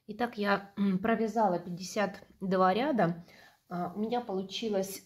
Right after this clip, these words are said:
<clears throat> вот с момента, а, ан-, после резинки, с момента начала вязания основного узора и, и <clears throat> до начала,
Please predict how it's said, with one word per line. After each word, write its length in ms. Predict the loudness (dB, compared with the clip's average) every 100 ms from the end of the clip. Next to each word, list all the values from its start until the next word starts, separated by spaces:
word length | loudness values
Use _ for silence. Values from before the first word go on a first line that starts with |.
| _
<clears throat> 800 | -2 0 8 8 8 4 -8 -16
вот 140 | -8 -4
с 80 | 0
момента, 720 | 2 4 2 2 0 0 -10 _ _ _ _ _ _ _ _ _ -18 -18 -20 -20 -20 _
а, 520 | 0 2 4 2 -2
ан-, 580 | -8 -4 -4 -4 -10 -12 -4 0
после 240 | 2 4
резинки, 760 | 4 4 4 4 2 -2 -4 -4
с 120 | -6
момента 340 | -2 -2 0
начала 340 | -2 0 0 2
вязания 400 | 2 2 2 0
основного 420 | 0 -2 0 0
узора 560 | 0 0 0 0 -4 -10 _
и, 140 | -12 -12
и 400 | -10 -2 0 0 -2 0
<clears throat> 1160 | 0 0 2 2 6 8 8 4 -6 -20 _ -14
до 200 | -2 2
начала, 580 | 2 0 0 0 -2